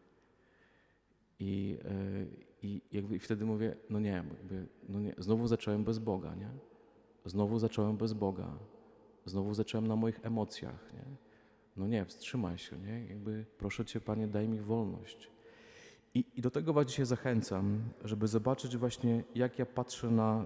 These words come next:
na rzeczywistość, jak ja patrzę na, e, na, e, i czy patrzę z wiarą, i czy widzę w sobie, że jestem jak ślepy i głuchy, który potrzebuje codziennie prosić Jezusa, żeby dał mi światło,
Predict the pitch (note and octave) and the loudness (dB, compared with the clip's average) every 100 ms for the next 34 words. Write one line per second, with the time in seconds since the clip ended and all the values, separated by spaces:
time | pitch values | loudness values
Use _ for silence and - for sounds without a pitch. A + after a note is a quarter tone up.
0 | - G#2+ G#2 G2+ G#2 G2+ G2 G#2+ G2 G#2 | 2 4 4 0 0 0 0 -2 -2 -2
1 | G#2+ - G#2+ - G#2+ G#2 G#2 - - - | -2 0 -2 0 2 2 0 -6 -20 -20
2 | - - - G#2 G2+ G2+ G#2 G#2 G2+ G2+ | -20 -10 0 4 6 6 6 6 6 4
3 | G2+ D#2+ F2+ - - - A#2+ C3+ - C3 | 2 0 -2 -4 -6 -2 0 0 0 0
4 | A2 A2+ F#2+ F#2 G2 A2 A2+ - - - | 4 4 4 2 0 -2 -4 -10 -20 -20
5 | - - - A2+ A2+ C#3+ A2 G#2 - A#2 | -18 -6 -2 2 4 4 4 2 0 0
6 | G#2 A2 B2 C3+ - - - - - F#2+ | 4 2 2 -6 -10 -18 -20 -18 -2 2
7 | G#2+ - A2 A2 - A#2 A2+ A2 G2 G#2 | 2 4 4 4 2 0 2 0 0 0
8 | G#2+ A#2+ A#2 - - - G#2+ G#2+ A2 - | 0 -2 -4 -8 -20 -2 2 2 0 0
9 | A#2 A2 A#2 A2+ A2 G#2+ A2+ A2 - A2 | -2 2 4 4 0 4 6 6 4 -2
10 | A2 G#2+ - G2 G2+ - G#2+ A#2+ - - | -2 -2 -2 -2 -2 -4 -4 -6 -8 -16
11 | - - - G#2 G#2+ A2 A2 G#2+ - G#2+ | -20 -8 -4 0 2 4 4 4 0 -4
12 | G#2 F#2 F#2 | -4 -6 -6